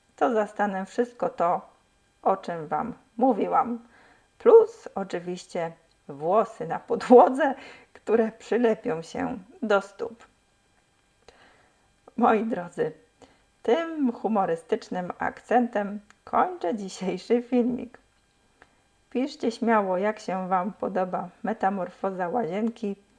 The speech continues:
oraz co sądzicie o takiej formie moich filmików. Jeśli zdobędą waszą sympatię, no to postaram się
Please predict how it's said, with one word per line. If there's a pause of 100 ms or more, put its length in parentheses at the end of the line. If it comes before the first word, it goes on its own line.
(440)
oraz
co
sądzicie
o
takiej
formie
moich
filmików. (800)
Jeśli
zdobędą
waszą
sympatię, (200)
no
to
postaram
się